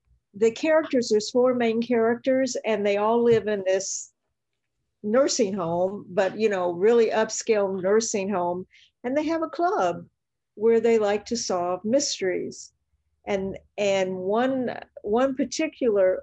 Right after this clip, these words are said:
woman has, like, a diary, and she, she sort of narrates the story, but you get to know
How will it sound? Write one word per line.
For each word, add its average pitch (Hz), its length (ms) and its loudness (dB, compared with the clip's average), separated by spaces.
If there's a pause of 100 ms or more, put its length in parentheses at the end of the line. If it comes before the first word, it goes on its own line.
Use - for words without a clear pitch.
(140)
woman 202 680 -2 (880)
has, 220 360 0
like, 196 220 -2
a 202 80 2
diary, 202 800 2
and 185 280 -2
she, 208 360 -2 (100)
she 226 220 -4
sort 208 280 0
of 190 100 -2
narrates 190 600 0
the 185 100 -6
story, 180 540 -2 (240)
but 214 180 -4
you 254 60 -2
get 233 280 0
to 240 140 2
know 180 460 -2